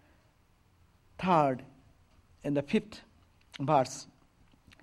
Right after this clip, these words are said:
he said, "Blessed are the meek, for they shall inherit earth." That means, what is that? That is,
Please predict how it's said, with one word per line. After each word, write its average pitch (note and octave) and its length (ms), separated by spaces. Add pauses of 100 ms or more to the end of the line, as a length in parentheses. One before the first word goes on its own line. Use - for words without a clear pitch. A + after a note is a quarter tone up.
he D#3 100
said, C#3+ 320 (380)
"Blessed F3 360
are E3 180
the - 20
meek, F#3+ 520 (360)
for F3+ 180
they F3 220
shall F#3+ 260 (140)
inherit G3 400
earth." - 440 (1900)
That C3+ 180
means, C#3 300 (100)
what C#3+ 220
is A2+ 140
that? - 160 (640)
That A#2 180
is, B2 280